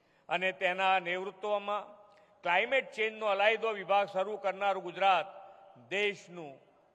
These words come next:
પહેલું રાજ્ય બન્યું. તેમણે પર્યાવરણ સંરક્ષણની આખી ઇકોસિસ્ટમ ઊભી કરી છે.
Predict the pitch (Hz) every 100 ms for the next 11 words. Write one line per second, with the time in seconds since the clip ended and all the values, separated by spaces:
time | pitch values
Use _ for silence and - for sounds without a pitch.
0 | - 170 180 190 180 156 170 156 151 131
1 | 151 139 - _ _ _ _ _ 151 185
2 | 185 190 190 170 185 196 196 202 185 185
3 | 196 196 214 202 208 190 190 220 202 226
4 | 214 220 214 - 262 226 185 220 196 185
5 | 147 -